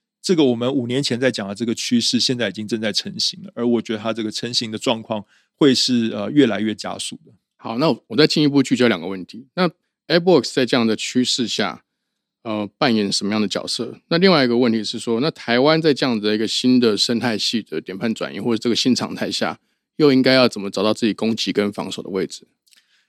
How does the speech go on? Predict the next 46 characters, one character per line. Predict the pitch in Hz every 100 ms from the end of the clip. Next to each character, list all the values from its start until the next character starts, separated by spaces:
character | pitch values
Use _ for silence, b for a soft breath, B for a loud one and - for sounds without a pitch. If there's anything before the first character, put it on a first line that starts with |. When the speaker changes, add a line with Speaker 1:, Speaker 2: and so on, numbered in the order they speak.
| _
Speaker 1:
好， | -
所 | 131 233
以 |
AppWorks | 240 247
其 | 196 156
实 | 151 -
扮 | 180
演 | 143 131
几 | - 113
个 | 113
角 | 113 117
色 | - 117
哦。 | 110
第 | 202
一 |
个 | 196
角 | 143 113
色 | 151
当 | 139 135
然， | 120 131 _ -
呃， | 123
我 | 135 123
们 | 143
是 | -
一 | 170
个 | 139
区 | 127 - 151 151
域 |
的 | 131
平 | - 104 104
台， | - -
我 | 123
们 | 117
的 | 127
校 | 127 156
友 | 120 107
遍 | - 156
布 | 135 131
整 | 110
个 | 101
区 | 98 -
域， | 107 -
但 | 160 165 b b b
每 | 147 147
一 | 214
个 | 208 170